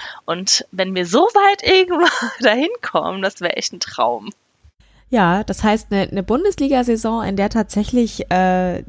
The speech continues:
Speaker 2: Spieler sich trauen, äh, offen, äh, zu ihrer Sexualität zu stehen, äh, und auch zu einer homosexuellen, äh, ja, Na-, Neigung, das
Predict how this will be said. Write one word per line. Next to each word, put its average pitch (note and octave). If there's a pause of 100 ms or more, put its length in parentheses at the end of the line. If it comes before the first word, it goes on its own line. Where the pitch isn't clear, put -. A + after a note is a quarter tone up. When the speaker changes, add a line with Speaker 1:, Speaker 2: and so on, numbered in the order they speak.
(140)
Speaker 2:
Spieler G3+ (220)
sich F#3+
trauen, G3+
äh, F3+
offen, F#3+ (100)
äh, E3+
zu -
ihrer F3+
Sexualität F3+
zu -
stehen, G3+ (760)
äh, F3
und E3+ (120)
auch -
zu -
einer E3+
homosexuellen, G3
äh, F3 (440)
ja, E3+ (260)
Na-, G3+
Neigung, F#3
das -